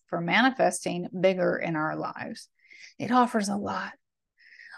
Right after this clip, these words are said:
Honor Sagittarius energy with short trips, um,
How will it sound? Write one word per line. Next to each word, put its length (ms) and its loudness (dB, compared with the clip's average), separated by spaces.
Honor 280 12
Sagittarius 720 6
energy 400 2
with 240 2
short 380 0
trips, 480 4
um, 440 4